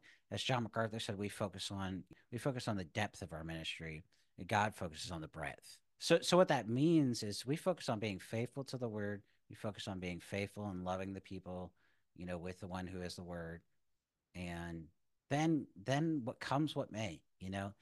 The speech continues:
And it's easier said than done. I, like I said, I've been doing this twenty-three and a half years. I, I would, I would be a liar, liar if I didn't say that I, I deal with discouragement, anxiety, and,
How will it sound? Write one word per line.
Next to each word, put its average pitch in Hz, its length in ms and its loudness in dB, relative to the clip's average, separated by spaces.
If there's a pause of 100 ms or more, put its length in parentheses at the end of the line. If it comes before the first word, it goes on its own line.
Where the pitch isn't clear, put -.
(180)
And 185 120 12
it's 185 220 8
easier 220 380 4
said 180 260 6
than 143 180 6
done. 123 320 6 (220)
I, 107 160 0 (120)
like 117 180 -2
I 120 40 -2
said, 117 220 0
I've 98 100 0
been 107 120 -2
doing 110 200 -2
this 110 160 -4
twenty-three 120 500 -2
and 113 80 0
a 110 40 0
half 120 220 -4
years. 123 380 -4
I, 104 160 -2
I 107 100 0
would, 104 140 -2 (400)
I 104 80 -2
would 107 100 -2
be 110 120 2
a 98 100 2
liar, 90 540 0 (220)
liar 101 520 -2 (320)
if - 160 2
I 143 100 10
didn't 151 240 8
say 156 280 8
that 135 180 4
I, 107 240 2
I 104 120 -2
deal 101 280 0
with 95 220 -8
discouragement, 98 640 -4
anxiety, 90 580 -4
and, 85 220 -6